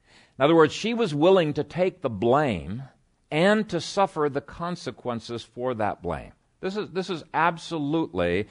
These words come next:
remarkable, and it shows the degree of love that she had for her despicable husband.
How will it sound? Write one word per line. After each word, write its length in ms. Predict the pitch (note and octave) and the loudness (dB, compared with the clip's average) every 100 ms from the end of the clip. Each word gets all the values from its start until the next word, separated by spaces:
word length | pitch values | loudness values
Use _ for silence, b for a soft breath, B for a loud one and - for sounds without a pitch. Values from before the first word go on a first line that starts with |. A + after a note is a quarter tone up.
| b b | b b
remarkable, 760 | B2+ B2+ A#2 C#3 D#3 A2+ G2 G#2 | 2 4 6 4 4 2 2 4
and 100 | A2+ | 2
it 60 | A2 | -2
shows 400 | - F#3 G3+ D#3+ | 2 6 6 4
the 100 | C#3+ | -4
degree 440 | A#2+ G2+ C#3 E3 | -4 -2 4 4
of 100 | D3 | 4
love 460 | B2+ C#3+ D3+ G#2 G2+ | 4 6 6 4 0
that 120 | G#2 | -8
she 200 | - C3+ | -6 -4
had 400 | C#3 D#3 G2+ F#2+ | -2 0 0 -2
for 160 | A2 G#2 | -8 -4
her 160 | A#2+ | -4
despicable 680 | A#2 G#2 - C#3+ C3 A2+ A2 | -4 -10 -10 -8 -6 -6 -4
husband. 440 | A#2+ A#2 F2 C#2 | -2 -4 -8 -14